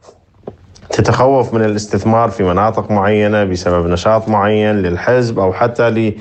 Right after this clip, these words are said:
للجانب التركي، خصوصا أن، آه، يعني، هاي المرحلة قد تشهد، آه،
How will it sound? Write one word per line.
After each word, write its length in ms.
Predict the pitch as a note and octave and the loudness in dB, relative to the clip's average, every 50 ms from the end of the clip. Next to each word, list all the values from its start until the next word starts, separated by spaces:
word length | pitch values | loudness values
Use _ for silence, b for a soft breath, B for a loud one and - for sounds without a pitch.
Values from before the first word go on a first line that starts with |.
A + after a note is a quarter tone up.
| B B B B B B B B A2 B | B B B B B B B B -4 B
للجانب 840 | G#2 G#2 G#2+ G#2+ G#2+ G#2 G#2 G#2 G#2 G2+ G2+ A2+ A#2 A#2 A2+ G#2+ G2+ | 2 4 4 4 4 4 4 2 2 2 2 2 2 2 2 0 0
التركي، 440 | G2+ G2 G2+ C3 B2 B2 - - | 0 -2 0 -2 -2 -2 -2 -4
خصوصا 600 | A#2+ A#2+ B2 A#2 C#3 C#3+ C#3 - C#3+ C3 B2+ B2+ | -2 0 0 0 0 0 0 2 0 2 2 2
أن، 160 | B2 B2 B2 A#2+ | 2 2 2 2
آه، 220 | A#2+ A#2 A2+ A2 A2+ A2+ - - B B B B B B B B B B B B B - - | 2 0 0 -2 -4 -8 -20 -20 B B B B B B B B B B B B B -2 0
يعني، 360 | - G2 G2+ G#2 G2+ G2+ G#2+ | 2 4 4 4 4 2 2
هاي 180 | A2+ A#2+ A#2+ A#2+ | 2 2 2 2
المرحلة 460 | A#2 A#2 A#2+ A#2 - - A#2+ A2+ A#2 | 2 2 0 0 0 0 0 0 0
قد 220 | G#2 - G#2+ G#2 | 0 0 -2 -2
تشهد، 560 | - - B2 A#2 - A#2+ A2+ G#2+ G2 G2 G2+ | 0 -2 -2 0 0 0 0 0 0 0 0
آه، 280 | G#2 G#2 G2+ G2 G2 F#2 | 2 2 4 4 2 0